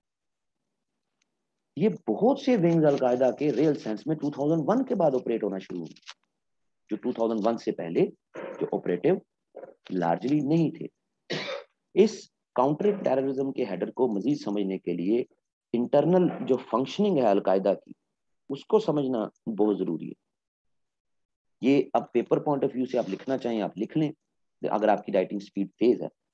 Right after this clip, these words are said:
लेकिन अलकायदा का internal structure जब तक क्लियर नहीं होगा, तो आप countering terrorism का phenomena नहीं देख सकते। दुनिया की best surveillance machinery, best, अ, जो है वो एक combat strategy रखने वाला country और टेक्नोलॉजी भी बड़ी बेहतरीन,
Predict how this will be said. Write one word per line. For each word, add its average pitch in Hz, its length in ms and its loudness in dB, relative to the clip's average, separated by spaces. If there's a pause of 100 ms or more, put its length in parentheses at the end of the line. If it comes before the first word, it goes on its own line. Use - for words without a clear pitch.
लेकिन 143 200 0
अलकायदा 123 500 0
का 170 100 0
internal 147 360 0
structure - 440 -2
जब 180 100 0
तक 160 180 -4
क्लियर 123 320 0
नहीं 110 140 -2
होगा, 92 220 0
तो 120 140 -4
आप 113 120 0
countering 123 480 0
terrorism 110 380 0
का 107 120 -4
phenomena 90 460 -6 (440)
नहीं 120 120 2
देख 87 180 -2
सकते। - 280 -2
दुनिया 113 360 0
की 113 140 -4
best 151 300 0
surveillance 120 600 0 (440)
machinery, 120 420 -2 (540)
best, 143 340 0 (400)
अ, 95 140 2
जो 104 240 0
है 107 160 4
वो 101 440 2
एक - 360 -2 (140)
combat 104 400 2
strategy 95 520 -4
रखने 107 260 -2
वाला 104 160 0
country 104 440 -6 (340)
और 92 460 2 (500)
टेक्नोलॉजी 95 460 -2
भी 127 80 2
बड़ी 113 220 2
बेहतरीन, 101 500 -4